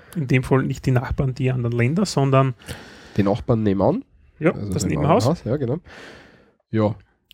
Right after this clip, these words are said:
Speaker 2: Traditionell Christbaum und Bescherung gibt's.
Speaker 1: Mhm. Der Weihnachtsmann kommt bei drei Prozent durch den Schornstein. Mich wundert's, dass es überhaupt drei Prozent gibt. Das heißt, drei von hundert Steirer. Das,
Speaker 2: Na,
Speaker 1: das sind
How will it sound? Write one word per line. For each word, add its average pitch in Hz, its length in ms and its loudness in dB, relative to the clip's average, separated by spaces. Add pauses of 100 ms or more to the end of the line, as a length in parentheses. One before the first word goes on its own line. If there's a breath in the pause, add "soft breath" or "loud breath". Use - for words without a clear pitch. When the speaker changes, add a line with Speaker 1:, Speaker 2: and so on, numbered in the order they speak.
(600)
Speaker 2:
Traditionell 110 640 2
Christbaum 160 540 0
und 113 180 -12 (240)
Bescherung 113 560 -4
gibt's. - 420 -14 (360)
Speaker 1:
Mhm. 151 300 -2 (400 loud breath)
Der 135 240 4
Weihnachtsmann 139 640 0
kommt 147 260 -4
bei 143 100 2
drei 123 260 2
Prozent - 600 -4
durch 143 140 -6
den 139 100 -6
Schornstein. 131 480 -4
Mich 147 160 -2
wundert's, 165 380 2
dass - 140 0
es 135 60 -2
überhaupt 131 280 0
drei 117 240 2
Prozent 123 500 -6
gibt. - 220 -10
Das - 160 -10
heißt, - 260 -12
drei 120 280 0
von 139 240 -4
hundert 143 380 -2
Steirer. 139 540 0 (880 loud breath)
Das, - 180 0
Speaker 2:
Na, 98 80 6
Speaker 1:
das - 80 4
sind 113 100 2